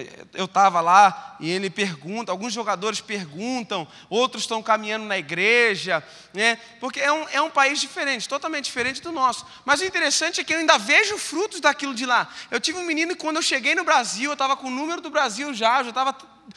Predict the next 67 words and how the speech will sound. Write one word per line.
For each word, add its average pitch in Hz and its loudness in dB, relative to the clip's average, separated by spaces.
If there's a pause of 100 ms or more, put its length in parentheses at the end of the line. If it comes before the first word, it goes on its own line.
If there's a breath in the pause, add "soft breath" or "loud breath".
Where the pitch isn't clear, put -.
(180 loud breath)
todo 370 -2
aqui 320 -2
no 311 -4
Brasil, 302 -2 (180 loud breath)
ele 302 0
me 320 -2
ligou 302 2
com 285 -12
o 269 -10
telefone 294 -2
indiano. 320 0
Eu 285 -6
falei, 277 -8 (140)
"é, 196 -8 (360 loud breath)
mais 254 -2
noventa 254 -8
e 233 -4
um", 240 -8
eu 277 -12
falei, 247 -10
"Pô, 247 -10
isso - -8
é 233 -10
prefixo 254 -12
indiano, 294 -8
cara. 190 -14
Que, - -18
que, 415 -20
que - -14
se 359 -12 (600 loud breath)
tá 403 -10
me 403 -10
ligando 233 -4
aqui?" 226 -6
Daí 285 4
eu 320 8
atendi, 311 0
comecei 277 -4
a - -6
conversar 269 0
com 247 -4
ele, 277 2 (200 loud breath)
e 269 2
comecei, 294 -2
falei, 302 0
"E - 6
aí, 339 2
cara, 247 2
como 269 -8
é 294 -2
que 277 -2
você 277 -2
tá, 302 2
rapaz? 262 -4
Quanto 294 -10
tempo? 285 -8
E 247 -16
como 285 -10
tá 302 -4
a 285 -4
sua 294 -8
família? 277 -6
Como 285 -10
tá 311 -2
a 277 -4
sua 285 -6
casa?" 269 -2